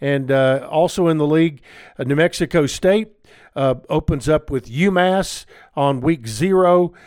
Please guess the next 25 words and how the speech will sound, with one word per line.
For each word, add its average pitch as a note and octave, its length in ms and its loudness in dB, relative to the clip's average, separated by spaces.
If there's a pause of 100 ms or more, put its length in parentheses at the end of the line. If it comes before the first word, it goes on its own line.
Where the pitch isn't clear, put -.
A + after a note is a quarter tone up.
(240)
uh, C3+ 140 -2
Western D#3+ 500 -2
Illinois D3+ 600 0
on C#3 220 0
Labor D#3+ 320 0
Day D#3 120 2
weekend. D#3 640 0 (400)
Then D3+ 240 0
they'll C#3+ 240 2
have C3+ 320 0
non-conference D#3 760 -2
games D3+ 440 -2 (320)
at F#3 240 -4
New E3+ 140 2
Mexico E3+ 600 -2
and C#3 100 0
at D#3+ 180 0
Hawaii C#3 560 0 (120)
on D3+ 140 -6
the B2+ 80 -4
final D3 380 -2
two D#3 180 -2
weekends B2+ 680 -2 (380)
of C#3+ 240 0
September. C3 640 -4